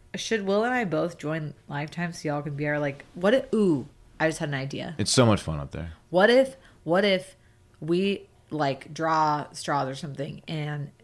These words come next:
Speaker 1: one of you takes Will and the other one takes me, and we train as a competition before our wedding of who's gonna get the most fit?
Speaker 2: That'd be great.
Speaker 1: That's content.
Speaker 2: Lifetime Fitness is missing two things, golf and alcohol. Those are the only two things that separate that from a country club. I'm not kidding. Everything else they have.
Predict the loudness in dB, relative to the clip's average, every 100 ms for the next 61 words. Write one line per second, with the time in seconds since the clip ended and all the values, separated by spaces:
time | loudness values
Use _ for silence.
0 | -20 -10 -4 -2 -2 -4 -2 -4 -2 0
1 | 0 0 -2 -2 -2 -2 -4 -6 -6 -6
2 | -6 -4 -6 -6 -4 -4 -6 -10 _ _
3 | -4 -2 -2 -6 -8 -8 -8 -8 -8 -8
4 | -6 -8 -6 -6 -4 -6 -6 -8 -10 -12
5 | -12 -10 -10 -8 -10 -10 -10 -10 -8 -8
6 | -6 2 4 4 6 6 4 0 -16 -4
7 | 0 0 0 -4 -4 -8 -10 -14 _ _
8 | _ 4 8 8 8 6 6 6 6 6
9 | 4 4 6 6 4 4 4 4 2 -2
10 | -6 -12 -14 _ _ _ -20 _ _ 4
11 | 8 8 6 -4 -20 _ _ 0 4 4
12 | 4 0 -4 -8 -18 _ _ _ _ _
13 | _ 6 8 8 8 8 6 6 4 6
14 | 6 8 6 6 4 4 2 0 -2 0
15 | 2 2 2 2 4 4 6 6 4 2
16 | 4 6 6 4 0